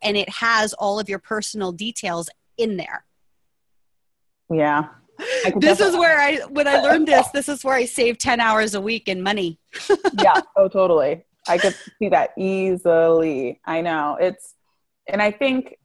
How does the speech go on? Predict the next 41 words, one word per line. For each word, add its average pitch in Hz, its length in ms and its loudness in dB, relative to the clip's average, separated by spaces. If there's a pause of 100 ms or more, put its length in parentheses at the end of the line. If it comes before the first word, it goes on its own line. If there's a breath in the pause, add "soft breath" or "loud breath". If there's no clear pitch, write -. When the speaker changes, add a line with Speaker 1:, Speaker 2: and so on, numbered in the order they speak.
(720)
Speaker 2:
it 190 160 2
really 240 360 6
comes 196 360 -6
down 170 320 -2
to, 202 100 -8
like, 175 360 0
client 175 400 -4
experience, 180 1040 -6
I 190 40 -6
think, 170 160 -4
for 165 80 -2
both 151 200 0
of 175 60 0
us, 214 420 0
is 175 360 4
Speaker 1:
Mm-hmm. 156 300 -12 (500)
Speaker 2:
we 190 200 2
really 208 420 4
want 202 280 -2
people 190 220 -2
to 180 100 2
feel 175 840 2
like 160 360 2
we 180 280 -2
are 165 480 4
connected. 196 520 -4
We 165 160 -2
are, 175 560 2 (360)
like, 175 240 -2
you 175 120 0
are 208 120 6
taken 196 340 -6
care 190 260 0
of 127 240 0
as 151 200 -4
my 170 120 -4
guest, 160 380 -2
as 165 220 -8
my 165 140 -4
client, 160 520 -6
as 151 360 -6